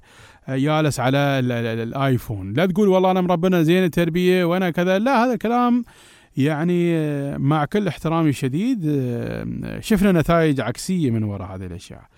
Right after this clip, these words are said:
ال-، الأوبنس اللي هو الشفافية في الموضوع هو أهم من هالنقطة هاي. فتخلوهم،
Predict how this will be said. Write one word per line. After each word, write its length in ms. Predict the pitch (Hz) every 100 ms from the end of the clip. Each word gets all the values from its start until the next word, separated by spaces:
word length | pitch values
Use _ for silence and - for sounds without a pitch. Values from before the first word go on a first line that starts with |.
| _ - - _
ال-، 640 | - 135 135 135 62 - 131
الأوبنس 840 | 127 92 190 220 214 202 208 - -
اللي 180 | 147 127
هو 440 | 160 165 165 170
الشفافية 680 | 156 156 147 147 175 175 170
في 80 | 151
الموضوع 440 | 139 135 135 214
هو 220 | 170 196
أهم 320 | 190 160 131 92 -
من 180 | 123 117
هالنقطة 500 | 120 113 - 92 87
هاي. 120 | - _ _ -
فتخلوهم، 760 | 208 - 247 277 240 143 107